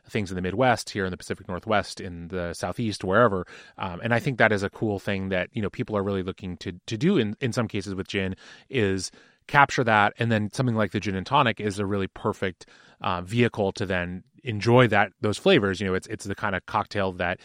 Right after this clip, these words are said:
allows you to enjoy the flavors within the gin while mellowing them a little bit, opening them up a little bit. Um, and while some of these,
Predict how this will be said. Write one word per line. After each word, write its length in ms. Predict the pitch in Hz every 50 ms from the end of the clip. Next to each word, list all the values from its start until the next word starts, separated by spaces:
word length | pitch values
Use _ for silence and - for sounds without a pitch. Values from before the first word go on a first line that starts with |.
| - - - - _
allows 300 | - 113 117 110 110 104
you 60 | 107 101
to 160 | - 110 101
enjoy 320 | 95 87 - 107 101 98
the 60 | 98
flavors 340 | - - 104 92 95 90 92
within 220 | 101 - - 104 101
the 60 | 98
gin 300 | 90 - 98 92 92 92
while 320 | 90 87 85 85 82 - - -
mellowing 400 | 104 113 117 110 104 107 101 101
them 140 | 98 98 95
a 40 |
little 200 | 90 98 95 98
bit, 260 | 85 92 92 95 - - -
opening 280 | 110 104 - 104 95
them 80 | 95 95
up 160 | 95 95 -
a 40 | 98
little 180 | 95 90 90 90
bit. 240 | - 90 87 85 - - - - - - _ -
Um, 220 | 95 90 87 92
and 120 | - 120 110
while 160 | 107 104 98
some 160 | - - 147
of 100 | 135 117
these, 240 | 107 104 98 92